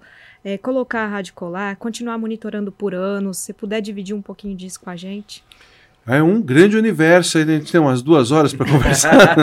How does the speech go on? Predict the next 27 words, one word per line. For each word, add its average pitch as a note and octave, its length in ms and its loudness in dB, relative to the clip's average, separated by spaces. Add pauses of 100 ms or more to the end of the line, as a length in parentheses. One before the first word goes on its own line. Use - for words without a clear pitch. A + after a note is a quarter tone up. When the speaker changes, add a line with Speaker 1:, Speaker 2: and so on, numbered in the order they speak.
(300)
Speaker 1:
<laughs> - 500 -4
Temos, A3+ 480 0
vamos G#3+ 280 -6
lá. C4 240 -8 (200)
Speaker 2:
Bom, F3 300 6
assim, E3+ 480 0 (160)
é, E3 580 4 (640)
a D#3+ 60 -6
gente F3+ 320 -2
s-, - 420 -4
vive D3 380 -2
aprendendo, A#2+ 540 -2
é - 20 0
muita C#3 480 0
coisa. F#2+ 540 -10 (140)
E C3 220 -2
a, B2+ 360 -4
eu C#3 180 -4
acho B2+ 220 -2
que - 80 -10
esse B2+ 120 -8
aprendizado, A#2 800 -4
esse - 160 -10
levantamento A#2+ 800 -6 (480)
do A#2 100 -4
conhecimento, A#2+ 1000 -2
né, A#2 340 -4